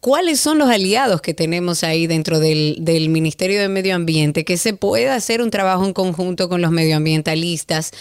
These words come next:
y que se pueda organizar todo este tema del control de los parques protegidos? Eh, en este momento estamos, ¿qué? En un co-, un, un compás de espera.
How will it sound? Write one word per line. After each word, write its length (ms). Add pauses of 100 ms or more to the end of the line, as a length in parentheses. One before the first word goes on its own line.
(280)
y 140
que 120
se 180
pueda 360
organizar 480
todo 160
este 240
tema 500
del 300
control 400
de 80
los 300
parques 400
protegidos? 800 (400)
Eh, 180
en 160
este 260
momento 380
estamos, 380
¿qué? 240
En 160
un 100
co-, 200
un, 360
un 140
compás 400
de 100
espera. 460